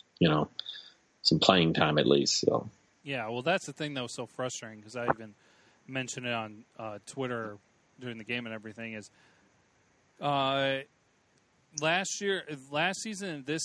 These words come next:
Speaker 2: season, uh, maybe, maybe it was able to happen a little bit last year. I'm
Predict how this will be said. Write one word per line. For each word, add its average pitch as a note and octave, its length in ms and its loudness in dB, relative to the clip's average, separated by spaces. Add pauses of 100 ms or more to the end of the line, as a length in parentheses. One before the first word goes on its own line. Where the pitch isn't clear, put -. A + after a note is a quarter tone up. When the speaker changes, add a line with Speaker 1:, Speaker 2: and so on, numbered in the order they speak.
Speaker 2:
season, A2+ 680 -8 (400)
uh, A2+ 140 -10
maybe, C#3 380 -8 (100)
maybe B2 320 -12
it G#2+ 80 -10
was G#2 180 -14
able G2 160 -14
to G2 80 -18
happen G2+ 240 -16
a G2+ 40 -18
little G2 140 -14
bit G2+ 120 -18
last G2 280 -14
year. G2+ 100 -18
I'm F#2+ 160 -20